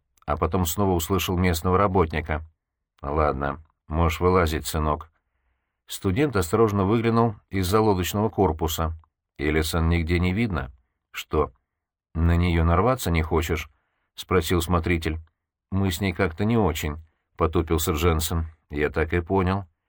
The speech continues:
«Хотите, чтобы я отметился?» Тип медленно кивнул. «Да, будь уж добр». Так что в итоге Питер все-таки зашел в офис и отметился.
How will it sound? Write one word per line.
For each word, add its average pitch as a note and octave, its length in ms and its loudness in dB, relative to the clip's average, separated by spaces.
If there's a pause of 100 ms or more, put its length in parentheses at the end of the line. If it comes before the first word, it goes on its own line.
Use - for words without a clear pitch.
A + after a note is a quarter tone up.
(380)
«Хотите, C#3+ 440 -2
чтобы C3+ 300 -2
я C#3+ 100 2
отметился?» B2+ 720 -2 (720)
Тип F2 320 -4
медленно D#2+ 540 0
кивнул. F2+ 420 0 (600)
«Да, F#2 600 0 (300)
будь F2 300 0
уж A2+ 100 0
добр». F2+ 420 2 (840)
Так D#3+ 160 2
что D3+ 160 -2
в D3 80 2
итоге C3+ 360 2
Питер E3 380 0 (220)
все-таки - 340 -4
зашел B2+ 400 0
в G2+ 100 0
офис E3+ 400 -2 (260)
и E3+ 100 0
отметился. D2+ 760 -2